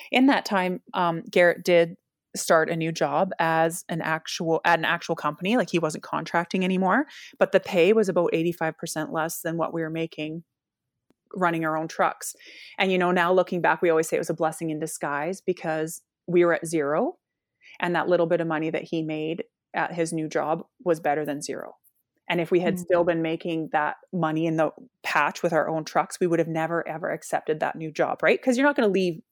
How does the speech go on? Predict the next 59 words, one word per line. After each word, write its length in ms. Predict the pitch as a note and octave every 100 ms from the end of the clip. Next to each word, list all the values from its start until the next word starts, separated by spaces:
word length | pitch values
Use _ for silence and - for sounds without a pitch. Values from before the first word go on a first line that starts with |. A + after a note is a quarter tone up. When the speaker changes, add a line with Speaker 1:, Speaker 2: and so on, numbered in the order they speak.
| _
Speaker 1:
lots 280 | - F3 -
of 40 | F3
money 200 | D#3 D3+
for 140 | D#3+
no 180 | D3+ C#3
money. 280 | - - - - - - - -
So 140 | -
anyways, 280 | G#3 G3+ G3
in 160 | A3 A3+
the 120 | A#3+
end, 300 | G3 F#3 F#3+ -
um, 320 | F#3 E3+ E3+ -
we 200 | F#3 F#3+
only 300 | G3 G#3 A3
owed, 160 | E3+ F3
like, 160 | D#3
eighteen 320 | - D#3+ F3
thousand 280 | E3+ D3+ E3
dollars 280 | D#3+ D#3 D#3
to 60 | -
the 60 |
government. 580 | E3 D3 D3 E3 G#3+ -
I'm 120 | -
just 140 | F3 -
gonna 140 | D#3
be 120 | C#3+
super 440 | D3+ - F#3 E3+ -
open 460 | E3+ - D3+ F#3 E4
and 180 | F3+ E3
vulnerable 360 | E3 E3 E3
with 120 | E3
you 100 | F#3
guys. 320 | E3+ D#3+ G#3 - - - -
But 200 | G3 F3+ -
in 140 | G#3 G3+
the 120 | G3
end, 200 | F3 F#3
we 100 | G3+
couldn't 260 | - F#3 -
pay 160 | E3+
that 220 | E3 D3
off. 260 | D3 - G3 - -
So 560 | - F#3+ E3+ E3 E3 -
we 300 | F3+ F3 E3+
ended 200 | E3 E3
up 100 | E3+
having 240 | - D#3+ D#3+
to 60 |
sell 180 | D#3+ D3
our 120 | F3
home 380 | G3+ D#3+ D3 D3+ A4+ _ _ _ _ _ _ _ _
to 100 | -
pay 200 | G3 F3
back 300 | F3 E3+ E3+
the 80 | -
government 540 | E3+ D#3+ D#3+ D#3 F#3+ -
for 140 | -
money 380 | E3 D#3 D#3+ D#3+
owed 320 | - D#3+ D#3